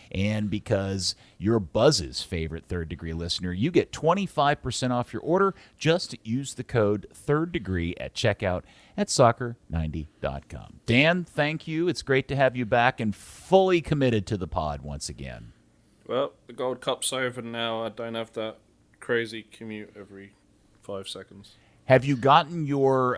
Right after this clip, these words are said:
Speaker 1: uh, replica gold medal for the synchronized men's diving, uh, gold that your country won just a couple days ago?
Speaker 2: No, I'm not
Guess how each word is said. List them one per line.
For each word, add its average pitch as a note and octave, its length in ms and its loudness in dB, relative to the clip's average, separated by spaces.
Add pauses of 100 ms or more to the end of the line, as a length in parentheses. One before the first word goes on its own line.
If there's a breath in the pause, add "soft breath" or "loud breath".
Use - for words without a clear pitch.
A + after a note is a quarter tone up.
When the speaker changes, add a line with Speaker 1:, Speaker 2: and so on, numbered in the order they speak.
Speaker 1:
uh, A2 160 0
replica B2 600 2
gold A#2 340 0
medal A2 400 2
for F#2+ 340 -6
the F#2 160 -6
synchronized A2+ 640 0
men's G#2 420 0
diving, F#2+ 640 2 (420 soft breath)
uh, D#2+ 200 -2
gold E2+ 300 -4
that - 180 -10
your E2 160 -8
country E2 380 -4
won D2 480 -8
just - 240 -8
a - 20 -8
couple E2 260 -6
days C#2+ 260 -8
ago? C2 360 -10 (360)
Speaker 2:
No, A2+ 400 -4
I'm G#2 280 -8
not G#2 220 -12